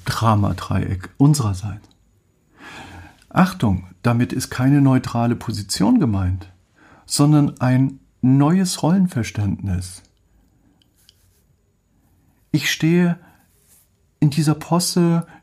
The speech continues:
in diesem Komödienstadel, in diesem Dramadreieck nicht mehr als das schwierige Kind zur Verfügung.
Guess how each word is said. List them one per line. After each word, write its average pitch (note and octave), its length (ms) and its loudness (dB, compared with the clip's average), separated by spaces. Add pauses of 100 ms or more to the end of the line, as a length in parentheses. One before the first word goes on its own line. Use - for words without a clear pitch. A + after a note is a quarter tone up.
in D3 140 2
diesem D3 300 0
Komödienstadel, D3+ 1080 2 (260)
in F3 200 4
diesem D#3+ 320 2
Dramadreieck D3+ 1080 -2 (300)
nicht E3 480 2
mehr F3 640 0
als C#3+ 360 -2
das D3 200 2
schwierige E3+ 560 2
Kind - 640 -2
zur D#3+ 140 -2
Verfügung. E3 520 -2